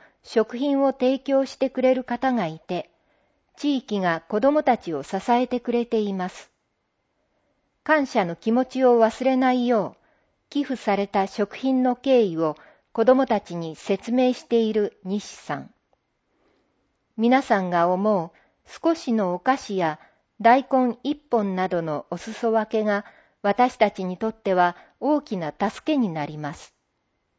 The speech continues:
児童養護施設の喜びの声終わり。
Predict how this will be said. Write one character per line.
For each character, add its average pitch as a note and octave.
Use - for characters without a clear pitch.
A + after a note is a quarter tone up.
児 G3+
童 C#4+
養 C4
護 B3
施 -
設 -
の C#3+
喜 A3
び G#3+
の G3+
声 E3
終 C#3+
わ A#2+
り。 B2+